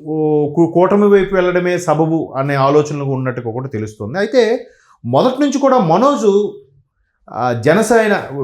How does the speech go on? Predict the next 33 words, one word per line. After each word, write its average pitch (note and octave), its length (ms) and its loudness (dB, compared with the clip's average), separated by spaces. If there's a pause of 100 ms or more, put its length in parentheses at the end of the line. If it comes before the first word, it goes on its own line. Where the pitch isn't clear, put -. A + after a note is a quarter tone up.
(240)
పవన్ D#3 240 2
కళ్యాణ్ F#3 280 4
గారితో D#3+ 840 2
స్పీచ్ల D3+ 420 0
గురించి C#3 280 -2
కానీ C#3+ 260 -2
లేదా D3+ 180 0
పవన్ C#3 280 -2
కళ్యాణ్ D3 220 0
గారితో C#3+ 260 -2
సన్నిహితంగా C3+ 500 -6
ఉండడం C3 240 -6
కానీ, C#3+ 220 -8 (420)
ఆయన D3 160 2
పవన్ C#3+ 280 2
కళ్యాణ్ F3 280 2
గారు E3 160 2
ఇచ్చిన D#3 180 -4
కొన్ని D3 240 -2
స్టేట్మెంట్‌ని D3+ 600 -4
సమర్థిస్తూ E3 640 0
మాట్లాడడం D3+ 560 0
కానీ, D3+ 200 -6 (420)
ఆయన D3 180 2
పర్సనల్గా E3+ 540 2 (120)
పవన్ D#3 160 2
కళ్యాణ్ D#3+ 260 2
గారిని D#3 340 0
కలిసి D3 540 0 (160)
సపోర్ట్ D#3+ 340 0
ఇవ్వడం D3+ 220 0
కూడా E3 260 -2
చేశారు. A2+ 300 -4